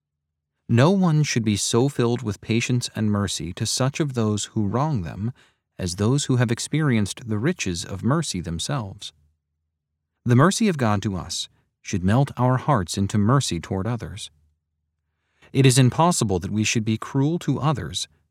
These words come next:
unless we forget how kind and compassionate God has been to us. And if kindness cannot prevail in us,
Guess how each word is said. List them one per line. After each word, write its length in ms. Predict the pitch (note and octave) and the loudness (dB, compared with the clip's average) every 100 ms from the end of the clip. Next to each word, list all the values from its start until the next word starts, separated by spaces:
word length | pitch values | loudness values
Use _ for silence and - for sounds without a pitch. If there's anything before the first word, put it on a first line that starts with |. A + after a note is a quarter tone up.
| - | 0
unless 360 | G#2+ A#2 B2+ - | 4 6 4 2
we 180 | A#2 | 0
forget 460 | A2+ A2+ G2+ D#3+ - - | 2 0 2 2 2 0
how 180 | A2 G2 | 2 2
kind 420 | - C3+ A#2 A2 | 2 2 4 4
and 180 | G2 F#2+ | 2 0
compassionate 720 | G2 - F3 D#3+ G#2 F#2 - | -2 0 0 0 -2 -2 -4
God 280 | A2 A#2+ B2+ | 2 2 2
has 140 | G#2+ | 0
been 280 | F#2+ C3+ C#3 | 0 0 0
to 160 | G#2+ G2+ | -2 -2
us. 380 | C3 E2+ - - _ _ _ _ _ _ _ _ - - - | -4 -6 -10 -14 _ _ _ _ _ _ _ _ -20 -14 2
And 160 | C3+ | 6
if 100 | C#3 | 6
kindness 400 | - D3 F#3+ G3+ | 6 4 4 -2
cannot 420 | - C#3+ A#2 A#2 | 0 2 2 0
prevail 420 | - A#2+ A2+ A2 D#2 | -2 0 2 0 -4
in 80 | |
us, 300 | D2 G#2 - | -10 -12 -14